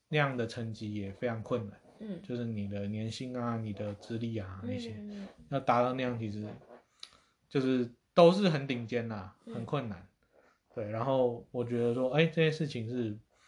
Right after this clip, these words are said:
Speaker 1: 我蛮有兴趣去做的。
Speaker 2: 嗯。
Speaker 1: 对，然后这是一个好的机会，我可以去达成看看。
Speaker 2: 嗯。
Speaker 1: 对，然后我就觉得，嗯，虽然即使 intern，可是我觉得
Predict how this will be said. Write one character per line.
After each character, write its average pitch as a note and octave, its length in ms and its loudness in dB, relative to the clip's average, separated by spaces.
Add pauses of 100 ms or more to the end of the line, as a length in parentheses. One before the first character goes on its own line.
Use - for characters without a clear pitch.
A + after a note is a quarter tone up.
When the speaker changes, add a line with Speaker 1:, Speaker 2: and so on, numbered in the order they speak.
(400)
Speaker 1:
我 A2+ 100 -8
蛮 A#2+ 180 2
有 A#2+ 80 2
兴 A#2+ 180 -4
趣 A#2 160 -4
去 A2+ 120 -2
做 G2+ 300 -8
的。 - 60 -20 (180)
Speaker 2:
嗯。 G3+ 200 -8
Speaker 1:
对， - 140 -4 (580)
然 B2 140 0
后 B2+ 40 4
这 C#3+ 120 6
是 C3+ 120 4
一 B2 80 4
个 A2+ 400 -2
好 A2 300 -2
的 G2+ 320 -2 (880)
机 C#3 240 2
会， C#3 240 8 (180)
我 B2 140 -6
可 G#2 140 -2
以 A#2 60 0
去 A#2+ 340 -6
达 G#2+ 160 -6
成 G#2+ 240 -12
看 A#2 200 -10
看。 A2 120 -12
Speaker 2:
嗯。 A2 120 -20 (720)
Speaker 1:
对， A2+ 200 -6 (240)
然 A#2+ 140 -2
后 B2 200 2
我 A2+ 120 0
就 B2 60 -2
觉 A#2 160 -4
得， A2+ 100 -2
嗯， B2 400 -6 (200)
虽 E3 140 8
然 D#3+ 120 6
即 C#3 120 0
使 B2+ 120 -2
intern， B2 520 -2 (920)
可 A#2 140 -4
是 A#2+ 380 -2
我 G#2 140 -4
觉 G#2 140 -6
得 G#2 360 -4